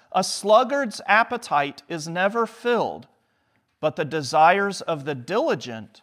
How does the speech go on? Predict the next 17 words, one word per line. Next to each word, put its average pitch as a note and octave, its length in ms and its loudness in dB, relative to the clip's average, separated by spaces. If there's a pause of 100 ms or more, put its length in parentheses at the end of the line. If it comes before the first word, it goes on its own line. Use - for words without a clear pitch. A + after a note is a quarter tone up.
(480)
are D3+ 180 2
fully D3 440 -8
satisfied." C3 960 -6 (1040)
Lazy B3+ 540 2
hands B3 480 -2
make G#3+ 260 -4
for G#3 180 -6
poverty, G3+ 760 2 (840)
but F3 220 -2
diligent B3 580 -4
hands C#3+ 600 -10
bring C#3+ 420 -8
wealth. G3+ 600 -2 (1200)
Diligent A3+ 640 0
hands G#3 560 -2
will F#3+ 320 2
rule, F3 680 -4